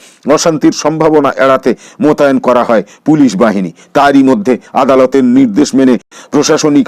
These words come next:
আধিকারিকদের পর্যবেক্ষণে ব্যাসকা তহখানায় আরতি এবং পুজো করা হয়। জোটজটের মাঝে সংসদেও ফাটল, কংগ্রেসের ডাকা সমন্বয় বৈঠকে গেল না তৃণমূল কংগ্রেস। জোটজটের মাঝে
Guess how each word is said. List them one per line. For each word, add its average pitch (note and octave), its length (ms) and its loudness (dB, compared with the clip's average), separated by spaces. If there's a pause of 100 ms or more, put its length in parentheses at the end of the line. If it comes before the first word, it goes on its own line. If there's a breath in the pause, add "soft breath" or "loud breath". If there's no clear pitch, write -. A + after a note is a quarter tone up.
আধিকারিকদের C#3+ 680 0
পর্যবেক্ষণে B2+ 800 0 (300 loud breath)
ব্যাসকা C#3+ 380 0
তহখানায় B2 600 -2 (200 loud breath)
আরতি C3 420 0
এবং A2 260 0 (200)
পুজো C3 280 0
করা F#2+ 320 0
হয়। D#2+ 200 -4 (720 loud breath)
জোটজটের F#3 600 0
মাঝে E3+ 320 0 (160 soft breath)
সংসদেও E3+ 600 0
ফাটল, D#3 360 -2 (240 soft breath)
কংগ্রেসের D3+ 520 0
ডাকা D3+ 240 0
সমন্বয় C#3+ 560 0
বৈঠকে B2+ 480 -2
গেল G#2+ 240 0
না G2+ 140 -2
তৃণমূল F#2+ 540 -4
কংগ্রেস। E2+ 380 -8 (360 loud breath)
জোটজটের B2+ 600 0
মাঝে B2 240 0